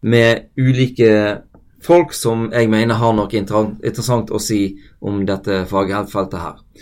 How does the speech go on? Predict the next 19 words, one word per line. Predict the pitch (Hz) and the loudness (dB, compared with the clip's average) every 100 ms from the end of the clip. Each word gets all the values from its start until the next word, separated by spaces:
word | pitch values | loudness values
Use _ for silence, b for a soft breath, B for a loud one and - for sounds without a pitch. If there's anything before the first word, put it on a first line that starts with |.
| b b - | b b -8
Så | 131 | -2
det | 120 | 0
kan | 117 | 2
være | 123 123 | 2 2
fra | 113 110 107 101 | 0 -2 -2 0
etablerte | 120 120 143 139 | 0 2 2 2
bedrifter, | 123 127 127 127 123 131 101 | 2 0 -2 -4 -2 -2 -2
eller | 98 | -4
nystartede | 98 104 107 127 117 101 | -2 -4 -2 -2 -2 0
bedrifter, | 107 104 - 110 113 107 | 0 -2 -2 -2 -2 -4
det | 92 | -6
kan | 92 | -6
være | 90 | -8
folk | 95 92 | -8 -8
som | 95 92 | -8 -4
driver | 98 98 | -2 -2
med | 101 | 0
forskning. | 135 139 - 143 143 147 147 b b b b b _ 113 | 4 4 4 0 2 2 0 b b b b b _ -2
Ehm, | 117 120 120 120 123 117 113 | 0 2 2 2 2 2 0